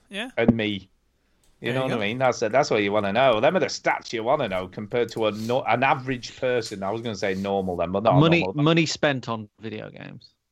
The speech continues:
Speaker 2: Oh, yeah, that's just craziness right there.
Speaker 3: Cool.
Speaker 2: That's craziness.
Speaker 1: Yeah, that's a
Speaker 2: I
Speaker 1: good
Speaker 2: mean,
Speaker 1: one.
Speaker 2: yeah, I mean, th-, that's the trouble with us answering this 'cause we're all doing video game stuff.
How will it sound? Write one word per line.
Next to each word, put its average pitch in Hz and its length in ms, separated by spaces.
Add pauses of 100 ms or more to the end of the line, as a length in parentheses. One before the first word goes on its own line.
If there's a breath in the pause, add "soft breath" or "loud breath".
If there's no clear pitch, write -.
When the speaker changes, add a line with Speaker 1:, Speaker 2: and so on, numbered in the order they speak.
(160)
Speaker 2:
Oh, 123 200
yeah, 95 180
that's 110 220
just - 180
craziness 87 580
right 82 240
there. 87 300 (420)
Speaker 3:
Cool. - 380 (420)
Speaker 2:
That's 87 220
craziness. 90 720
Speaker 1:
Yeah, 139 320 (160)
that's - 180
a 135 40
Speaker 2:
I - 20
Speaker 1:
good 160 60
Speaker 2:
mean, 202 120
Speaker 1:
one. 143 180
Speaker 2:
yeah, 117 460
I 127 40
mean, 160 240
th-, 151 160
that's 151 220
the 123 60
trouble 127 260
with 110 140
us 131 120
answering 120 400
this 110 180
'cause 113 180
we're 127 140
all 135 120
doing 98 280
video 101 340
game 90 280
stuff. - 400